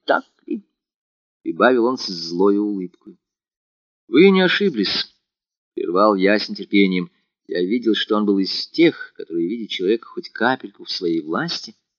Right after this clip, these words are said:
сейчас же дают ему это почувствовать. Я же был в его власти.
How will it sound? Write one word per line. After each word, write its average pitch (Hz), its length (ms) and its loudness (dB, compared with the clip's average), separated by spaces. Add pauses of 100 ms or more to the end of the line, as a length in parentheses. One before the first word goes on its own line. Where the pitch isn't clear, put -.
(240)
сейчас 131 520 -2
же 135 60 -8
дают 107 300 -6
ему 98 140 -12
это 101 100 -18
почувствовать. - 680 -10 (420)
Я 131 200 0
же 117 120 2
был 151 200 6
в 90 40 -2
его 80 220 2
власти. 82 400 -6